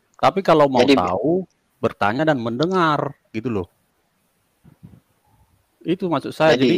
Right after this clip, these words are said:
Speaker 2: iya, jadi,
Speaker 1: nggak bolak-balik
Speaker 2: jadi begini, Bang.
Speaker 1: penciptaan,
Speaker 2: Ah, jadi begini.
Speaker 1: jatuhan dosa gitu loh.
Speaker 2: Eh,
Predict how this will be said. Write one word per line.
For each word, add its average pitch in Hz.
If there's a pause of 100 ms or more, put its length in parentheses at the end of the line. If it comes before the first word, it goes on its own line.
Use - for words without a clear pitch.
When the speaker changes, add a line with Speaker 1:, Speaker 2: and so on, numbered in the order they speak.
(160)
Speaker 2:
iya, 104 (160)
jadi, 120
Speaker 1:
nggak 113
bolak-balik 117
Speaker 2:
jadi 98
begini, 139
Bang. 104
Speaker 1:
penciptaan, 110
Speaker 2:
Ah, 113
jadi 107
begini. 104
Speaker 1:
jatuhan 95
dosa 110 (140)
gitu 92
loh. 90 (180)
Speaker 2:
Eh, 98